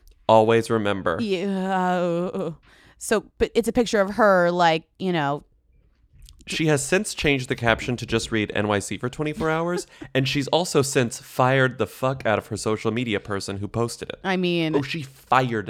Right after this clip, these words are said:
Speaker 1: them.
Speaker 2: I know, which I almost feel like makes it, like, you fired someone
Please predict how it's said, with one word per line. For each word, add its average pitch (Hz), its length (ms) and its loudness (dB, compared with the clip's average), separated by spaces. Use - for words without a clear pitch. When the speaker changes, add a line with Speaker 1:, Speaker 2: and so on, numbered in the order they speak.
Speaker 1:
them. - 140 -6
Speaker 2:
I 185 160 -2
know, 165 220 -2
which 190 240 -2
I 269 180 0
almost 254 320 -2
feel 247 120 0
like 208 180 -4
makes 165 260 -8
it, - 160 -10
like, 180 160 -6
you 247 120 -2
fired 247 540 0
someone 320 500 2